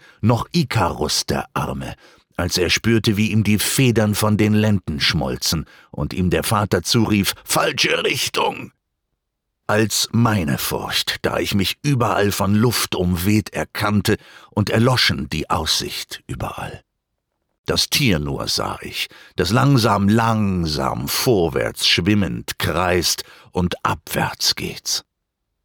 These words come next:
Ich merk es nur an dem, dass ins Gesicht von unten mir der Wind fährt. Jetzt hört ich unter mir zur Rechten schon des Wassersturzes schreckliches Geräusch.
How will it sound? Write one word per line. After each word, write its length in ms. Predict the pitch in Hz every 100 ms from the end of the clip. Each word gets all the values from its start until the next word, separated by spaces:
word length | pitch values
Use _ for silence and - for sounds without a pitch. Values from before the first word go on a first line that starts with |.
| _ _
Ich 180 | 80 95
merk 300 | 110 113 117
es 140 | 107
nur 240 | 113 123 113
an 160 | 110
dem, 480 | 92 117 120 117 110
dass 180 | 92 -
ins 260 | 90 110
Gesicht 520 | - 95 104 113 - -
von 180 | 98
unten 540 | 98 143 123 - 90 85
mir 140 | 80
der 180 | 85 90
Wind 260 | 90 67 -
fährt. 480 | - - - - - - - -
Jetzt 520 | 82 131 131 - -
hört 200 | 107 -
ich 280 | - - -
unter 300 | 131 143 120
mir 220 | 107 104
zur 180 | 95 101
Rechten 400 | 110 120 - 104
schon 280 | - 98 98
des 180 | 98 95
Wassersturzes 840 | 120 104 92 - 101 98 - 95
schreckliches 720 | - 98 104 85 - - -
Geräusch. 600 | - - - - - -